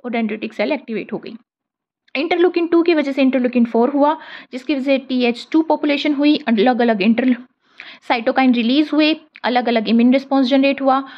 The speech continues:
और डाउन रेगुलेट कर दिया इन्होंने मैक्रोफेज and dendritic सेल के एक्टिवेशन को, और पॉजिटिव फीडबैक मैकेनिज्म के through interleukin फ़ोर दोबारा से बन गया, ये हमने पढ़ा। अब टीएच वन जो है वो प्रोड्यूस करवाती है आईजीजी टू ए को, ये इसको इनहिबिट कर देती है।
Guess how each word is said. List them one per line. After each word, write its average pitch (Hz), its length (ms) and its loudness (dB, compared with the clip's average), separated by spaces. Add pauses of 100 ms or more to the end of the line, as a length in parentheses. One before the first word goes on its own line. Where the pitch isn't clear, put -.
(160)
और 269 100 -4
डाउन 294 300 -2
रेगुलेट 240 360 -2
कर 226 160 -4
दिया 233 160 -2
इन्होंने 226 320 2
मैक्रोफेज 214 480 -2
and 349 140 -2
dendritic 214 380 -2
सेल 196 220 -4
के - 100 -4
एक्टिवेशन - 520 -10
को, - 120 -20 (500)
और 247 80 -8
पॉजिटिव 339 420 0
फीडबैक 247 420 0
मैकेनिज्म 214 480 -2
के 220 100 -4
through 269 240 0
interleukin 214 360 -4
फ़ोर 214 240 -4
दोबारा 190 320 -4
से 294 160 -4
बन 240 180 0
गया, - 200 -16 (540)
ये 294 140 -6
हमने 220 240 -4
पढ़ा। 202 220 -12 (600)
अब - 220 -6
टीएच 349 400 -2
वन 285 240 2
जो 339 140 4
है 320 140 4
वो 269 120 -2
प्रोड्यूस 240 360 -2
करवाती 220 420 -2
है 220 60 0
आईजीजी 214 400 -4
टू 220 300 -8
ए 247 120 -4
को, 349 240 0 (260)
ये 262 160 -4
इसको 269 280 -4
इनहिबिट 226 420 -2
कर - 160 -8
देती - 260 -12
है। 226 140 -20